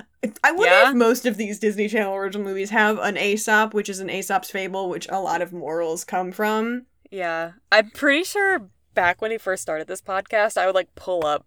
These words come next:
Speaker 2: Aesop's Fables and the morals from those.
Speaker 1: Well, when we're done with the show, we can go compare it to T V tropes, and then we can edit T V tropes
Speaker 2: <laughs>
Speaker 1: with our own thoughts.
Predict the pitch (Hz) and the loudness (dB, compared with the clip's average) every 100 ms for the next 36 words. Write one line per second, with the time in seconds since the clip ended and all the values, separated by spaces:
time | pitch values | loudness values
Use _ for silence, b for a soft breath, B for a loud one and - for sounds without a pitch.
0 | _ - 156 - 151 - 160 151 147 151 | _ -6 -6 -6 -8 -8 -8 -6 -4 -6
1 | 165 - 156 156 165 _ _ _ _ _ | -6 -8 -8 -8 -16 _ _ _ _ _
2 | 220 175 160 156 165 - 175 170 170 175 | -12 -8 -6 -4 -6 -10 -12 -8 -6 -6
3 | 202 - - 220 262 294 240 220 226 226 | -8 -12 -12 0 2 2 -4 -2 0 0
4 | 220 247 294 294 - 196 185 185 185 196 | 2 2 2 -2 -4 -2 -2 -4 -6 -6
5 | 202 220 226 214 220 226 214 214 214 196 | 0 0 0 -4 -2 -2 -2 -8 -10 -10
6 | 180 180 175 175 - 196 185 185 175 170 | -10 -6 -4 -4 -8 -8 -6 -6 -8 -8
7 | 185 - 208 220 220 214 220 202 180 202 | -10 -6 0 2 2 0 -4 -4 -4 -2
8 | 175 - - - _ _ - _ _ - | -2 -4 -14 -20 _ _ -20 _ _ -18
9 | 262 - 214 185 185 117 147 147 113 95 | -16 -4 -2 2 2 2 -2 -8 -8 -8
10 | - - - | -8 -14 -16